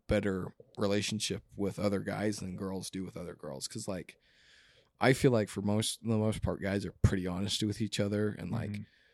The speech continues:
Speaker 1: know how each other feel about each other without actually having to say it. Whereas girls will say one thing and mean something completely different. But
Speaker 2: Mm-hmm.
Speaker 1: I don't know. I, I could read that completely wrong. I'm no, I'm no expert on that. But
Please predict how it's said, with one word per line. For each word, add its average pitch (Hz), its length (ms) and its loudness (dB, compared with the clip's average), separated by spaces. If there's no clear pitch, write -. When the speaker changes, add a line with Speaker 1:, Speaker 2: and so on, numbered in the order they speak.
Speaker 1:
know 104 280 8
how 101 220 4
each - 160 -2
other 95 160 0
feel 107 280 0
about 107 280 4
each 107 180 -2
other 107 160 4
without 95 320 0
actually 98 300 0
having 95 200 2
to 95 60 -4
say 98 200 -2
it. 95 140 -2
Whereas 90 260 -2
girls 98 460 0
will 98 100 2
say 90 220 0
one 95 180 0
thing 98 220 -2
and 90 200 -2
mean 92 200 0
something 98 320 -2
completely 98 400 -2
different. 104 440 -2
But - 140 -4
Speaker 2:
Mm-hmm. 98 140 -8
Speaker 1:
I - 40 -4
don't 80 120 -6
know. 50 120 -16
I, 110 160 6
I 143 140 6
could 143 220 8
read 117 200 10
that 113 200 10
completely 101 380 0
wrong. 104 260 4
I'm 107 140 6
no, 98 240 2
I'm 156 160 10
no 123 160 12
expert 92 400 4
on 73 160 -4
that. 107 360 10
But - 300 2